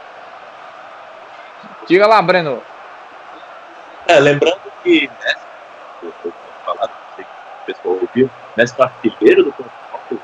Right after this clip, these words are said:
Speaker 2: derby da seleção espanhol, com vinte e um gols, agora em trinta jogos, mas não, não, mas o espanhol somente a sétima maior. O primeiro é o Sevilla, com vinte e nove gols, Atlético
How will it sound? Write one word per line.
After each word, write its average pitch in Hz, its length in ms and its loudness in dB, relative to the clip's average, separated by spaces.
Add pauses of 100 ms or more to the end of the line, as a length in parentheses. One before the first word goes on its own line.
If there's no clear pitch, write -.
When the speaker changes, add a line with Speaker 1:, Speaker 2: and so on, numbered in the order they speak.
Speaker 2:
derby 131 300 0
da - 160 0
seleção - 300 -14 (960)
espanhol, - 280 -10 (180)
com - 260 -18
vinte - 100 -20 (120)
e - 40 -12
um - 160 -14
gols, 107 260 2 (440)
agora 110 300 0
em 113 40 -8
trinta - 440 -4 (120)
jogos, - 200 0 (580)
mas 135 220 -6 (180)
não, 143 100 -6 (1160)
não, - 180 6 (240)
mas 113 200 0
o - 100 0
espanhol - 320 -6 (180)
somente 147 300 -2
a - 40 -2
sétima - 400 -4 (120)
maior. 117 180 -8 (1400)
O - 80 -4
primeiro 113 320 2
é 101 40 2
o 98 60 -8
Sevilla, 143 540 -2
com - 180 -20
vinte 117 160 -20
e - 80 -20
nove 98 160 -8 (140)
gols, 160 180 -4 (220)
Atlético - 540 -4